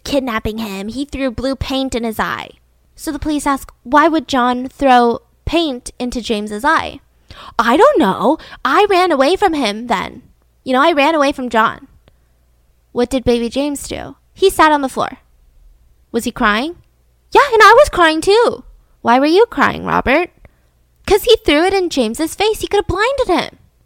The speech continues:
"Oh, 'cause you care so much." So then the only time that he really cried was when he said, "I'm being blamed for murder." And he would say things like, "Go ask our teacher who's the worst of me and John, and she'll tell you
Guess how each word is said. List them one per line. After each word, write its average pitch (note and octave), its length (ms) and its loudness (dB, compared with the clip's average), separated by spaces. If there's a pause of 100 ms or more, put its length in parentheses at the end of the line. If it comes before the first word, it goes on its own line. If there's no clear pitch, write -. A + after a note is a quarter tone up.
(160)
"Oh, F4 380 -2
'cause B3 140 -10
you A#3 80 -12
care C#4+ 180 -4
so B3 160 -8
much." G#3 720 -4 (500)
So - 160 -12
then B3+ 280 0
the C4+ 180 -4
only D4+ 240 -2
time D4+ 220 -6
that B3 100 -4
he A#3+ 100 -6
really A3 220 -4
cried F#3 480 -2 (140)
was G3+ 260 -4
when G3 140 -8
he G3+ 140 -8
said, F#3 240 -6 (100)
"I'm F4 180 -2
being D4 280 -6
blamed C#4 440 -4
for B3 140 -4
murder." A#3+ 580 -4 (540)
And G#3+ 80 -8
he G#3 40 -6
would G#3 140 -8
say A#3+ 140 -2
things A#3+ 260 -8
like, B3+ 180 -6
"Go A3+ 200 2
ask C#4 240 0
our D4 100 2
teacher D4 460 0
who's A3+ 240 0
the A#3+ 80 2
worst A#3+ 300 0
of A#3+ 100 0
me B3+ 160 -4
and A#3 120 -4
John, E4 280 2
and C4+ 100 -4
she'll D#4+ 220 2
tell F4 240 2
you F#4 160 4